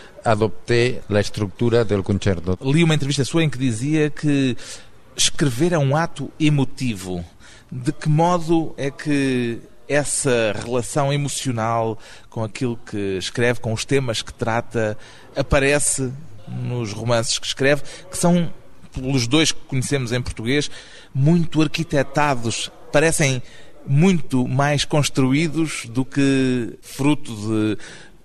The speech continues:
Speaker 2: uma emoção ou um
Speaker 1: Uau.
Speaker 2: derrame lírico?
Speaker 1: Uau, molt bé.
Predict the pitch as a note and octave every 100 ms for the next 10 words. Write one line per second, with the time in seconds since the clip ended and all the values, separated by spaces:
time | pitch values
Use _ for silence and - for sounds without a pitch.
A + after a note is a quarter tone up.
0 | - - G2+ F#2+ G2 F#2+ F2 A#2+ C3 -
1 | - C#3+ C#3 A2 A#2+ C3+ A#2 C3+ C#3+ C#3
2 | B2+ C#3+ D3 B2+ B2 C#3 A2+ A#2+ C3+ A#2
3 | F#2+